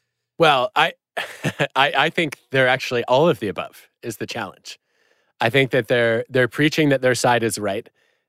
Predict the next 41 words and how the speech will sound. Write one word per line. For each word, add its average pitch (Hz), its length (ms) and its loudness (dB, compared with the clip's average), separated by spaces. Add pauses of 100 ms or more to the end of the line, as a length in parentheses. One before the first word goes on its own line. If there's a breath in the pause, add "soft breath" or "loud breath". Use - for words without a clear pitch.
They're 113 180 0
prosecuting 135 600 0
the 117 80 2
other 123 180 2
side 113 320 -2
for 117 120 -8
being 101 260 -4
wrong. 82 360 -8 (440)
And 104 500 -4
they're, 113 380 2
they're 123 180 -2
doing 143 340 2
that 117 260 2
in 117 140 -4
a 113 80 0
way 113 340 2
that 107 240 -2
falls 117 460 2
in 127 240 -2
perfect 180 560 0
line 123 360 -4
with 101 140 -12
their 110 120 -6
political 113 420 -4
tribe. - 420 -10 (400 soft breath)
And 117 140 2
I, 123 80 4
I 131 180 4
wonder 143 320 4
if 120 100 2
all 135 200 2
three 143 260 -2
of 131 60 2
these 117 180 0
mindsets 113 540 -2
come 117 160 -2
together 117 340 2
in 110 80 2
a 110 60 0
way 107 260 2
that, 104 240 -2